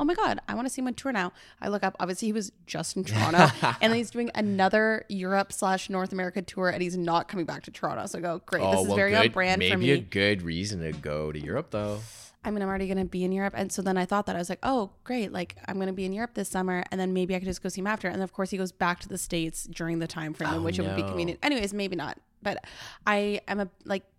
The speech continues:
Speaker 1: going through his whole discography, starting in his first album, going all the way through and just, like, listening a lot. Because
Speaker 2: Yeah.
Speaker 1: I feel like it's very good, like, December, cold, cozy vibe music.
Speaker 2: Yeah.
Speaker 1: And it's
Speaker 2: There
Speaker 1: romantic as hell, the stuff he writes.
Speaker 2: There's some,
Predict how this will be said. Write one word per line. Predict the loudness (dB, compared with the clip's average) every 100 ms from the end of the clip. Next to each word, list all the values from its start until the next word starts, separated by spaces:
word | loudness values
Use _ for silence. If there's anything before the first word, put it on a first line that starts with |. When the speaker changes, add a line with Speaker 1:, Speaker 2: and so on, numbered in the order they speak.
| -8
Speaker 1:
going | -4 -4
through | -4
his | -2 -2
whole | -2 -6 -4
discography, | -6 -2 0 0 -2 -4
starting | -2 -2 -2
in |
his | -4
first | -6 -4
album, | -4 -4
going | -4 -4
all | -6
the | -6
way | -8
through | -6 -6
and | -6
just, | -8
like, | -10 -8
listening | -10 -8 -8
a | -6
lot. | -4
Because | -2 0
Speaker 2:
Yeah. |
Speaker 1:
I | 0
feel | 0
like | 0
it's | -2
very | -4 -4
good, | -4 -2
like, | -4 -4 -20 -20 -10 -6 -4
December, | -2 -2 2 2 4 2 -2 -8 _ _
cold, | -6 4 6 6 6 2 -2
cozy | -6 -2 -2 -2 -4 -2 -4 -4
vibe | -4 -2 -4 -6
music. | -6 -8 -8 -12
Speaker 2:
Yeah. | 0 2 2 -4 -4
Speaker 1:
And | 2 2
it's |
Speaker 2:
There | 6
Speaker 1:
romantic | 6 6 2 0
as | 0
hell, | 2 2
the | 2
stuff | 2 0
he | 2 2
writes. | 2 0 -2 -2
Speaker 2:
There's | 0 2
some, | 0 0